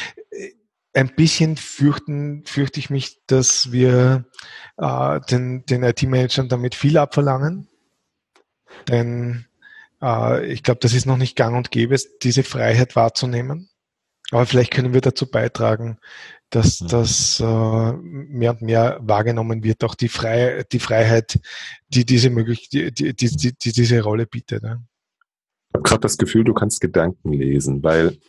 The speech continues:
Speaker 2: ich
Speaker 1: <laughs>
Speaker 2: wollte gerade darauf erwidern, was du gesagt hast, ob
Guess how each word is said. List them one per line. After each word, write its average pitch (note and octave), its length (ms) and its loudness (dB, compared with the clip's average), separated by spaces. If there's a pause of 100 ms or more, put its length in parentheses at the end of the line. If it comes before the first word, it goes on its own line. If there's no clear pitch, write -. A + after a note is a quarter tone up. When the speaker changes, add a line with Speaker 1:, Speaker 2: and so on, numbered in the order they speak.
Speaker 2:
ich - 200 -6
Speaker 1:
<laughs> - 0 -
Speaker 2:
wollte G2 260 2
gerade F#2 580 0 (160)
darauf F#2 360 0
erwidern, E2+ 800 0
was E2 140 -4
du - 100 -8
gesagt F2 420 -4
hast, F#2+ 240 -4 (600)
ob - 160 0